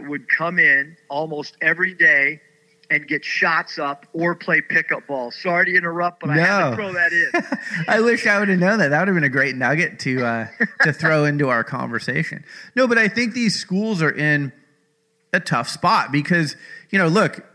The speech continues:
Speaker 2: it's a business, and they're trying to generate revenue, and we're seeing a lot of schools, even the Stanfords of the world, who are having to cut sports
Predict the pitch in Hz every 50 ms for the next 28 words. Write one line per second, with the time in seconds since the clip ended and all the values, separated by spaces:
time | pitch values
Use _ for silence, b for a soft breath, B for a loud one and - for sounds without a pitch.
0 | _ _ _ - - - _ 165 185 - 233 196 170 190 226 208 180 120 - -
1 | - - - - _ _ _ 147 147 143 143 143 139 139 135 131 127 123 143 151
2 | 151 - 196 185 196 180 139 143 151 151 156 156 147 120 127 131 151 185 180 156
3 | 135 131 127 131 - 131 135 139 139 139 139 - - - 160 170 180 170 143 127
4 | 120 120 120 123 123 - - 139 143 143 123 143 156 156 165 143 127 117 - -
5 | - 135 139 147 165 185 180 - 143 123 113 110 104 113 101 95 110 104 101 107
6 | 107 110 117 113 135 127 117 117 110 120 139 139 156 160 160 156 139 117 107 -
7 | - - - 156 151 - - - - - - - - 170 220 226 190 143 - -
8 | - - - -